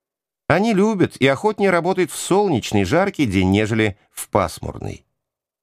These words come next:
Я спросил у многих имена. Готентотов звали Соломон, Каллюр, бушменов Вильденсон и Когельман.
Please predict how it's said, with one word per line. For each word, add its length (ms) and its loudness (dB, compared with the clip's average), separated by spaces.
Я 140 2
спросил 640 -2
у 80 2
многих 560 0
имена. 560 0
Готентотов 800 0
звали 420 2
Соломон, 720 0
Каллюр, 680 0
бушменов 680 0
Вильденсон 1040 0
и 140 2
Когельман. 840 0